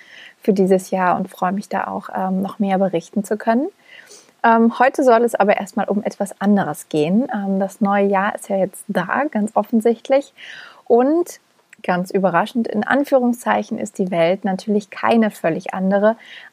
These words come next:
als noch vor ein paar Wochen. Ähm, das war selbstverständlich irgendwie absehbar.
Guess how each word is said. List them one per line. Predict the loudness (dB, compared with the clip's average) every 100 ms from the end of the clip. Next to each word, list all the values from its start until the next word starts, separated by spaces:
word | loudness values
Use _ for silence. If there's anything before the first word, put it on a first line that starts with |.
| -6
als | -2 -2 -4 -6
noch | -4 -6
vor | -8 -8
ein | -6 -10
paar | -8 -6
Wochen. | -8 -8 -10 -10
Ähm, | -12 -12 -12 -4
das | -4 -2 0
war | 2 2 -2 -8 _ _ _ _ _ _ _ -2
selbstverständlich | -2 -2 -8 -6 -6 -8 -2
irgendwie | -2 0 -4
absehbar. | -6 -6 -2 -2 2 2 2